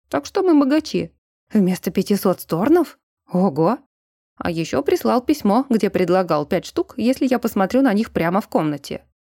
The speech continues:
Даже интересно, чем они хотят меня удивить. "Похоже, тебя удивить сложно", пробормотала Эльза, отворачиваясь к окну. "Ты покраснела", улыбнулся он, положил руку ей на бедро. "Так мило.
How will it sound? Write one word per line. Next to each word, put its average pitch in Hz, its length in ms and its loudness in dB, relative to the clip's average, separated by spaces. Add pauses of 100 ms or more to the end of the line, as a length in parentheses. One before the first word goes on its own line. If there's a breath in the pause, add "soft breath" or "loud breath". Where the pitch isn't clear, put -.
Даже 156 380 -4
интересно, 269 500 0
чем 302 200 2
они 190 140 2
хотят 165 360 -4
меня 175 240 0
удивить. 165 480 -4 (600)
"Похоже, 160 460 -6
тебя 185 340 0
удивить 233 400 2
сложно", 185 520 0 (380)
пробормотала 170 840 0
Эльза, 196 420 -2
отворачиваясь 190 720 -2
к - 80 -14
окну. 160 380 -6 (520)
"Ты 156 140 -4
покраснела", 180 720 -2 (260)
улыбнулся 170 720 -2
он, 311 200 -4 (160)
положил 214 440 0
руку 254 240 -2
ей 185 240 2
на 180 120 0
бедро. 170 440 -4 (520)
"Так 175 280 -6
мило. 175 500 -2